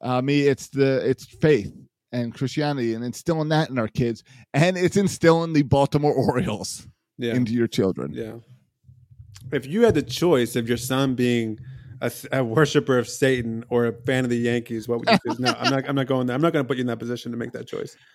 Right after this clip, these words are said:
Speaker 1: That's a tough call.
Speaker 2: Um, <laughs> yeah. All right. All right. So, um, here, a, a couple other questions.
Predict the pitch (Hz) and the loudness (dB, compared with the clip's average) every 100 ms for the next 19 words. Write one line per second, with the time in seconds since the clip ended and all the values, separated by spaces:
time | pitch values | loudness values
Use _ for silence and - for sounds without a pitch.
0 | _ _ - 127 127 117 110 - 90 135 | _ _ -4 -2 0 2 0 2 0 0
1 | 131 123 - 147 135 117 113 _ - - | -2 -2 -2 4 4 4 0 _ -20 -20
2 | _ _ 127 143 135 113 139 123 120 160 | _ _ -2 4 4 4 2 2 6 8
3 | 160 - - 143 139 139 135 123 - _ | 8 2 0 4 4 2 -2 -10 -18 _
4 | _ _ _ _ _ _ _ - _ _ | _ _ _ _ _ _ _ -20 _ _
5 | _ - 147 156 135 151 139 123 143 151 | _ -10 -4 -2 -2 -4 -4 0 0 2
6 | 131 123 117 117 110 - 110 107 - | 2 2 0 -4 -6 -8 -10 -10 -16